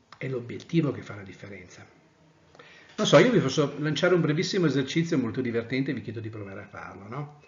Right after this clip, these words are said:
Eh, siete in cinque e dovete organizzare una trasferta a Milano. Lo dovete fare entro la fine del mese prossimo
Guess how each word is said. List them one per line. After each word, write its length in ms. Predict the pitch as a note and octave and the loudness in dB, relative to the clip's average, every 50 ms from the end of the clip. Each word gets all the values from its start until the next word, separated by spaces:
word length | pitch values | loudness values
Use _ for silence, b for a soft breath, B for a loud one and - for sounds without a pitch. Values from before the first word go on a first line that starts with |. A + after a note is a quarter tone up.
| b b b b b b b b b b b b _ _ | b b b b b b b b b b b b _ _
Eh, 840 | - E3+ D#3+ D#3 D3+ D3+ D3 D3 D3 C#3+ C#3 C#3 C#3 C#3 C3+ C3+ C3+ | 2 4 4 4 4 2 0 0 0 0 2 2 0 0 0 -2 -2
siete 260 | - - A#3 - A3+ | -2 -4 -4 -2 0
in 80 | A3+ A#3 | 0 0
cinque 520 | A3+ - B2+ A2 G#2+ - C#3 D3+ D#3+ - - _ _ _ _ _ | 0 -2 -4 -6 -6 -6 -8 -8 -8 -10 -18 _ _ _ _ _
e 60 | - | 0
dovete 240 | D#3 F3+ G3 F#3+ F#3+ | 2 2 2 4 2
organizzare 800 | F3 D#3 D#3 C#3 A#2+ A#2+ B2+ C#3+ - - D#3+ C#3 E3 D#3+ C3 A#2+ | 0 0 0 0 0 0 -4 -4 -4 -4 -4 0 2 2 2 2
una 140 | A#2+ C3 C3+ | 0 -4 -4
trasferta 520 | D#3 D#3+ - - - - G#2 G#2 - B2 | -4 -6 -6 -6 -8 -8 -10 -8 -10 -12
a 40 | A#2 | -10
Milano. 500 | A#2+ G#2+ G2+ - D#2 - F#2+ G#2 G#2 - _ _ _ _ _ _ _ _ _ _ _ _ _ _ _ _ _ _ _ _ _ _ _ _ _ _ _ _ _ _ _ _ _ _ _ _ _ _ _ _ _ _ _ _ _ _ _ _ _ _ _ _ _ _ _ _ _ _ _ _ _ _ _ | -10 -12 -12 -14 -16 -14 -16 -16 -18 -20 _ _ _ _ _ _ _ _ _ _ _ _ _ _ _ _ _ _ _ _ _ _ _ _ _ _ _ _ _ _ _ _ _ _ _ _ _ _ _ _ _ _ _ _ _ _ _ _ _ _ _ _ _ _ _ _ _ _ _ _ _ _ _
Lo 120 | - D#3+ D3+ | -4 0 6
dovete 280 | E3 E3+ F3 E3+ F#3 | 8 8 8 8 6
fare 260 | E3 - C#3+ C3+ - - | 4 4 2 2 4 4
entro 320 | F#3+ F#3+ F#3 E3+ E3 C#3 | 4 4 4 4 4 4
la 100 | C3 B2 | 2 2
fine 240 | - - C3+ B2 A#2 | 0 -2 -4 -4 -4
del 120 | G#2+ G#2 | -6 -8
mese 260 | G2+ G2+ G2 F#2 F#2+ | -10 -12 -12 -14 -16
prossimo 640 | - - G2 - - - - C3+ D3+ F3+ - - | -16 -16 -16 -14 -12 -10 -8 -6 -6 -6 -8 -12